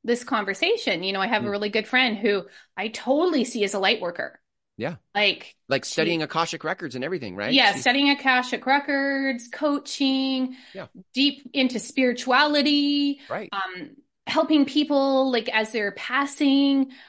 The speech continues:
Speaker 1: I'm like
Speaker 2: Wow, that's
Speaker 1: and, and she said to me, like, a few weeks ago, "I'm not a light worker." I'm like,
Speaker 2: Mm.
Speaker 1: "What?" <laughs>
Speaker 2: What? Yeah, what?
Speaker 1: Like,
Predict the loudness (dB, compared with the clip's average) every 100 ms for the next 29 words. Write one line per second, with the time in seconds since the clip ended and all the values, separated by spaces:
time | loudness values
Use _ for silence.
0 | _ 0 2 0 -4 -20 _ _ _ _
1 | -8 -8 -10 -12 -12 -2 0 2 2 2
2 | 2 -2 -2 0 0 2 0 -4 -6 -6
3 | -4 -4 -4 -8 -8 _ 0 2 2 0
4 | -4 -4 -6 -4 -4 -4 -2 0 0 -4
5 | -16 -18 -18 -20 _ _ -8 -8 -8 -14
6 | -18 _ -10 -10 -16 -18 _ _ _ -10
7 | -8 -8 -14 -10 -10 0 0 0